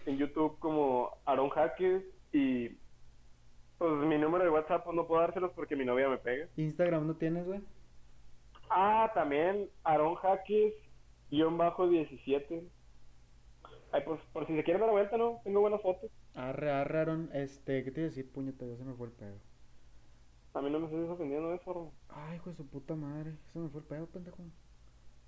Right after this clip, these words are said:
Speaker 1: <laughs>
Speaker 2: Ay, güey. Este, bueno, y para que sigan, güey, por favor, ahí para que sigan las redes sociales del pinche Aarón. Ojo, Aarón con doble A.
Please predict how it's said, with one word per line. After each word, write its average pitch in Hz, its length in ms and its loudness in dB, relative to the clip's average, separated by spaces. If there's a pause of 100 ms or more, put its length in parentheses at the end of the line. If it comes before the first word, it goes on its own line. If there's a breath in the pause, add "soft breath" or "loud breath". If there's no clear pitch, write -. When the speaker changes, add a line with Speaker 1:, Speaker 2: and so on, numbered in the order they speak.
(260)
Speaker 1:
<laughs> 170 540 -8 (1600)
Speaker 2:
Ay, 170 160 -6
güey. 156 300 -6 (160)
Este, 135 760 0 (540 loud breath)
bueno, 160 180 6
y 180 40 4
para 175 140 4
que 175 100 2
sigan, 185 280 2
güey, 190 220 2
por 160 180 -4
favor, 143 300 4
ahí 165 140 4
para 170 280 0
que 120 300 -6 (460 soft breath)
sigan 156 220 2
las 160 100 2
redes 160 180 2
sociales 156 340 0
del 143 120 -2
pinche 151 320 -2
Aarón. 160 320 2
Ojo, 165 380 2
Aarón 151 280 2
con 175 200 -2
doble 180 300 0
A. 135 140 -6